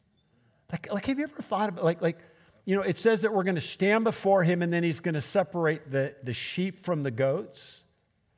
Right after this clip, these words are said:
Like, have you ever thought about when you're standing there and you're just all excited to go into heaven and you look over there and there's your neighbor? And they're going, "Why didn't you tell me?" Just go, "I was a little bit busy."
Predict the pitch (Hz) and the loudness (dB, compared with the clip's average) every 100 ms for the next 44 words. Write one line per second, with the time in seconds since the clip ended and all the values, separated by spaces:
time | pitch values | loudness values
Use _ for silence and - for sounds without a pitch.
0 | _ _ _ - 190 196 269 302 330 349 | _ _ _ -4 -2 0 0 0 0 0
1 | - 196 196 175 175 156 151 139 - - | 6 6 8 6 4 2 -2 -2 -6 -2
2 | 165 170 175 151 131 135 139 135 139 - | 0 2 2 2 2 2 2 -2 -4 -6
3 | - 170 190 175 - 180 170 160 143 151 | 0 2 2 -2 -2 0 2 0 -2 -2
4 | 151 143 151 147 147 131 131 131 147 160 | -2 2 2 2 -2 -2 -2 0 -2 0
5 | 143 135 139 139 131 135 113 110 104 110 | -2 0 0 0 0 -2 -4 -4 -2 -4
6 | 120 160 - _ _ _ _ 147 143 139 | -4 -8 -10 _ _ _ _ _ -20 -20
7 | 131 123 _ _ _ _ _ _ _ _ | _ _ _ _ _ _ _ _ _ _
8 | 175 190 208 247 330 330 339 339 349 349 | -4 0 0 0 6 8 8 2 -2 -6
9 | 339 370 370 311 240 220 - 247 226 233 | -2 0 0 -2 -8 -8 -4 -2 -2 -4
10 | 262 240 196 240 - 247 220 220 233 | -4 -6 -6 -10 -2 -2 0 -4 -6